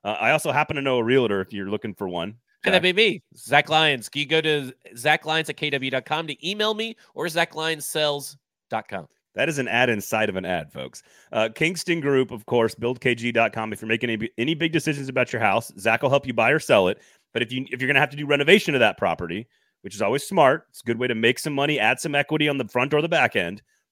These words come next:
Speaker 1: Kingston Group is the, is a great place to do it. There, you can trust them. No to tail operation, no general contractors, none of this, like, guy leaving in the middle of a job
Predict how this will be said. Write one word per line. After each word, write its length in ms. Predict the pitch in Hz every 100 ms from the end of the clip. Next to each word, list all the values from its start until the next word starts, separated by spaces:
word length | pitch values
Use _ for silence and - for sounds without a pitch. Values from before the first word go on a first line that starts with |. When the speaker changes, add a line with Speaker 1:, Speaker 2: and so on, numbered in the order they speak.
| _ _
Speaker 1:
Kingston 320 | - 165 - 156
Group 200 | 143 139
is 120 | 113
the, 100 | 120
is 100 | 113
a 60 | 104
great 200 | 110 113
place 200 | 131 123
to 100 | 151
do 200 | 120 107
it. 120 | 110
There, 120 | - 104
you 160 | 104
can 100 | 95
trust 320 | - 131 127
them. 300 | - 143 143 -
No 240 | 95 110 123
to 160 | -
tail 240 | 139 147 143
operation, 600 | 131 135 131 135 - 117
no 140 | 113
general 240 | 123 139
contractors, 680 | 131 151 139 135 131 143 123
none 120 | 117 131
of 60 |
this, 140 | 135 143
like, 180 | 127
guy 220 | 101 120 131
leaving 320 | 131 135 139
in 40 |
the 60 | 131
middle 200 | 131 135
of 60 |
a 40 | 127
job 380 | 120 123 127